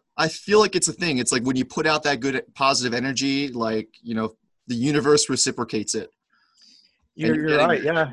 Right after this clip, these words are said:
Speaker 2: it is. It's, yeah, it's coming back to me. So it, it's such a blessing, man. It's, it's, like, really makes me happy.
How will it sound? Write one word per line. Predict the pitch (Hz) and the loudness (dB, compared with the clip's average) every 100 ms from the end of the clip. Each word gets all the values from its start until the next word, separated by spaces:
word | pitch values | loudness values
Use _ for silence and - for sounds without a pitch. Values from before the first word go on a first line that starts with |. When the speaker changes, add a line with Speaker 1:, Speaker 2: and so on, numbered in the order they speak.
| - | -6
Speaker 2:
it | 147 | -6
is. | 165 151 | -6 -4
It's, | 156 156 | -6 2
yeah, | 175 220 | 4 4
it's | - | 2
coming | 175 180 | -4 -2
back | 147 175 - | 0 -2 -2
to | |
me. | 147 | -8
So | 139 147 | -6 -6
it, | 175 180 | -6 -6
it's | 175 - | -10 -8
such | 196 | -6
a | 156 | -6
blessing, | 127 135 123 | -6 -6 -6
man. | 120 120 123 | -6 -6 -8
It's, | 135 | -8
it's, | 143 | -8
like, | 139 | -8
really | 139 143 | -8 -8
makes | 139 | -10
me | 123 | -10
happy. | 117 117 117 | -10 -10 -16